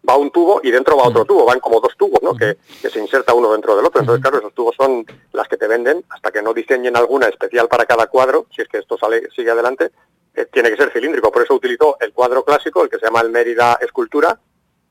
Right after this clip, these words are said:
Speaker 1: en lugar del Mérida Reacto, que,
Speaker 2: Sí.
Speaker 1: que es
Speaker 2: Oye, Antonio,
Speaker 1: a priori el que tendrían que utilizar.
Speaker 2: eh, te iba a preguntar,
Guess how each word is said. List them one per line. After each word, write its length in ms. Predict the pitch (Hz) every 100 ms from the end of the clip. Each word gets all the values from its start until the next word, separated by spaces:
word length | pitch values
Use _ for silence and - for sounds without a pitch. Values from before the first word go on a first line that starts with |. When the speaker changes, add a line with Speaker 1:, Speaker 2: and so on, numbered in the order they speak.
| -
Speaker 1:
en 100 | 117
lugar 260 | 110 127
del 140 | 127 120
Mérida 300 | 127 123 117
Reacto, 440 | 120 135 - -
que, 140 | -
Speaker 2:
Sí. 280 | 113 101 104
Speaker 1:
que 60 | 107
es 120 | 104 - - - - - -
Speaker 2:
Oye, 240 | - 202 240
Antonio, 280 | 220 254
Speaker 1:
a 40 | 254
priori 340 | 123 131 156 _ _ -
el 140 | 127
que 80 | 123
tendrían 260 | 113 127 120
que 60 |
utilizar. 400 | 113 110 156 143
Speaker 2:
eh, 200 | - 180
te 100 | 151
iba 100 | 185
a 60 | 196
preguntar, 540 | 233 202 170 196 160